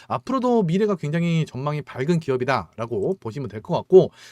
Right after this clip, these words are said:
자, 오늘 매매에 대한 부분을 분봉으로 한번 볼게요. 분봉으로 보시면은, 자, 아침에 시작할 때 최고가로 시작해서 주가가 좀 밀리다가, 자, 이 구간이죠. 이만 원 선 구간에서 거래량이 굉장히 많이 늘어났습니다.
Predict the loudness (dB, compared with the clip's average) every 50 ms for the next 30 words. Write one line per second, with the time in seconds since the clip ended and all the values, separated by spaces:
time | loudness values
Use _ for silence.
0 | -8 _ 2 2 4 4 4 2 2 2 2 2 4 4 4 4 4 4 4 4
1 | 4 4 4 4 4 2 2 2 0 0 0 0 -2 -2 0 0 0 2 2 2
2 | 4 4 4 4 2 -2 -4 -6 -10 -8 -8 -10 -10 -12 -18 -16 -10 -6 -2 0
3 | 2 2 2 0 -2 -4 -6 -4 0 2 2 2 0 -2 -8 -18 -20 -20 _ _
4 | -4 -2 0 0 0 -2 -6 -8 -4 -2 -2 -2 -2 -2 -2 -4 -4 -4 -4 -2
5 | -2 -2 -2 -4 -4 -6 -8 -6 -4 -6 -4 -4 -4 -4 -4 -4 -4 -6 -6 -4
6 | -2 0 2 2 2 0 -4 -18 -20 _ -12 -6 0 2 2 4 4 4 2 2
7 | 2 4 4 4 6 6 4 6 6 4 4 4 0 _ _ _ -6 0 2 2
8 | 2 2 -2 -6 -12 -16 _ -6 -2 0 0 0 2 2 2 2 2 2 0 -4
9 | -6 -8 -8 -4 -2 0 2 2 4 4 4 6 6 4 2 2 2 0 -2 -2
10 | -4 -4 -4 -4 -2 0 2 4 4 4 2 -4 -20 -20 _ _ -8 -2 2 4
11 | 4 4 4 2 0 -4 -6 -8 -2 0 2 2 2 2 2 2 2 2 2 0
12 | -2 -4 -4 -6 -6 -8 -12 -16 -16 -18